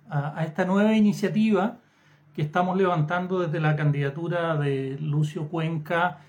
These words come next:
candidato independiente en la lista Voces Constituyentes del Distrito doce. Eh, esta es una, una primera sesión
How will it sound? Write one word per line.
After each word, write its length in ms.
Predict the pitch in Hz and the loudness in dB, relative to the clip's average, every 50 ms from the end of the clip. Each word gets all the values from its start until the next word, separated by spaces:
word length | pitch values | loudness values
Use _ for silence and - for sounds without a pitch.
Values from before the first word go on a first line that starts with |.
| _ _ _ _ _ _ _ | _ _ _ _ _ _ _
candidato 480 | - 151 147 143 147 147 147 147 160 | 0 2 2 4 4 4 2 2 2
independiente 880 | 165 151 147 147 143 139 135 131 139 143 151 165 151 - - 190 185 - - | 2 2 2 2 2 0 -2 -2 -2 0 0 0 -2 -2 -2 -2 -2 -2 -2
en 180 | 160 147 143 | 0 0 0
la 80 | 143 135 | 0 -2
lista 720 | 135 143 151 151 - - - 160 156 156 147 143 139 135 | -2 -2 -2 -2 -2 -2 0 2 4 4 4 4 2 0
Voces 380 | 127 135 151 175 160 - 196 - | -2 -4 -6 -4 -4 -4 -6 -6
Constituyentes 920 | - 180 160 151 185 151 170 180 196 226 208 156 147 - - 123 - - _ _ _ _ _ - | -6 -6 -6 -4 -4 -4 -2 0 0 2 2 2 2 0 -2 -8 -10 -12 _ _ _ _ _ -6
del 200 | - 139 139 135 | -2 -2 -2 0
Distrito 420 | 139 151 151 - 185 165 147 180 180 | 0 -2 -2 -2 -4 -4 -2 0 0
doce. 480 | 185 190 190 - - - 214 240 247 - _ _ _ _ _ _ _ _ _ _ _ _ _ _ _ _ _ _ - | 2 2 2 2 0 -2 -4 -4 -4 -6 _ _ _ _ _ _ _ _ _ _ _ _ _ _ _ _ _ _ -2
Eh, 560 | 170 156 151 156 151 151 151 147 147 147 147 147 143 143 139 143 139 139 139 - _ _ _ _ _ _ _ _ _ - | 2 4 4 6 6 6 6 6 6 6 6 4 4 2 0 -2 -4 -4 -6 -10 _ _ _ _ _ _ _ _ _ -10
esta 220 | - 165 - 214 | -10 -4 -2 0
es 60 | 190 202 | 2 4
una, 760 | 214 202 202 202 202 196 196 196 190 185 185 180 180 185 233 | 4 4 6 4 4 4 4 4 4 4 2 2 0 0 -4
una 420 | 196 170 180 180 180 180 180 175 151 | -6 -4 -2 0 2 2 2 2 0
primera 360 | 160 170 165 180 185 196 185 | -2 -2 0 0 0 0 0
sesión 560 | - 185 151 - - 220 214 226 262 285 | 0 -2 -4 0 2 2 4 4 2 0